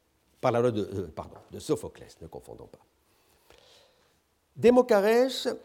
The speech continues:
apparaît, euh, de fait, cet adversaire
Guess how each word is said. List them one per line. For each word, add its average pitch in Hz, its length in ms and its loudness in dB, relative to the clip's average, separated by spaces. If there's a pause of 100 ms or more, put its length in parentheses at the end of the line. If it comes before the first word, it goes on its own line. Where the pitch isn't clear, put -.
(160)
apparaît, 180 680 4 (320)
euh, 139 300 -2 (800)
de 123 140 0
fait, 220 500 0 (2000)
cet - 220 -20
adversaire 95 560 -12